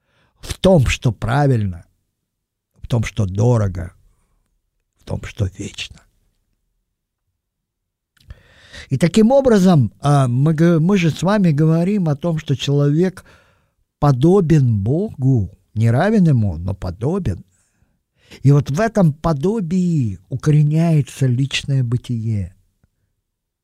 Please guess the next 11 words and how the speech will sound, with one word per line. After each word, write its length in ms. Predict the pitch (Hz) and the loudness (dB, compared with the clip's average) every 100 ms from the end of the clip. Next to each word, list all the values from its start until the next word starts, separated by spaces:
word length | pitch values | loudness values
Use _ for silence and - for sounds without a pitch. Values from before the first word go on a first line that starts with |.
| _ | _
Его 240 | - 143 175 | 0 2 2
качество 680 | 175 214 214 - 151 - 139 | 0 0 0 2 0 0 -4
становится 720 | - 147 147 135 123 143 143 | -2 -4 -2 -4 -4 -2 0
иным, 340 | 151 147 101 - | 0 -2 -4 -6
и 80 | |
корень 440 | 156 226 254 233 233 | -2 2 2 2 0
идет 220 | 208 214 | 0 0
все 120 | - | 0
глубже 380 | 180 208 175 196 | 0 0 2 2
и 40 | |
глубже, 720 | 190 214 240 202 135 117 101 | 2 2 2 2 0 -2 -4